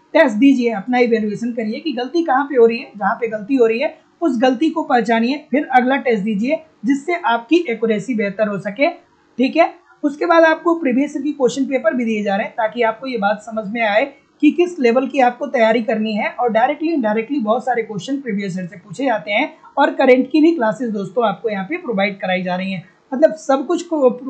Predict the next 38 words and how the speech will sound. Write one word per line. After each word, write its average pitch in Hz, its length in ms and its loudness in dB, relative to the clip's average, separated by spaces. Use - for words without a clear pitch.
cover 247 220 0
कराया 254 280 4
जा 247 160 4
रहा 254 120 4
है 381 100 0
और 262 120 6
जो 277 120 -2
course 277 360 2
की 294 100 -2
validity 214 580 -2
है 311 100 2
वो 311 100 -2
लाइफ 214 360 -2
टाइम 226 220 0
है। 302 140 -4
It 233 180 -12
means 247 180 -6
अगर 240 160 -2
जो 233 100 -2
आप 220 280 -2
एक 254 180 -4
बार 233 160 -2
admission 214 400 -4
ले 214 100 -4
सकते 196 320 -8
हैं, 254 160 -2
अगर 254 340 6
जो 254 100 2
आप 254 260 4
एक 269 200 0
बार 240 160 4
admission 220 400 -2
ले 208 160 -2
रहे 196 100 -2
हैं 294 140 -6
तो 294 60 0
जब 269 280 2
भी 302 160 4